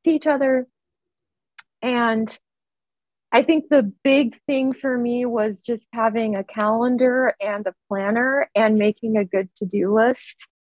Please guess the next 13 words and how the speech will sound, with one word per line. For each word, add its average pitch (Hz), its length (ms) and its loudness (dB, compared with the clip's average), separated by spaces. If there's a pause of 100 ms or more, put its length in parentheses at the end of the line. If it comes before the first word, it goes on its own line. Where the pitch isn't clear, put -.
(340)
And, 214 560 2 (260)
um, 196 380 -2
just - 280 -2 (160)
with 208 320 2
Deb, 202 320 2
we 202 140 -4
would 190 140 -6
just - 180 -12
keep 208 220 -10
each 208 180 -6
other 190 260 2
in 180 180 -2
check, 185 360 -2